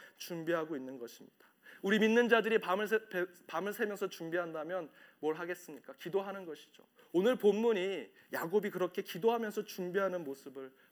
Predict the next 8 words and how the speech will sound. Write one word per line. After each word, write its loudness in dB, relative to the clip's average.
보여주고 -4
있습니다. -16
그렇게 -2
홀로 4
남아서 -2
밤을 -2
새며 -4
하나님께 0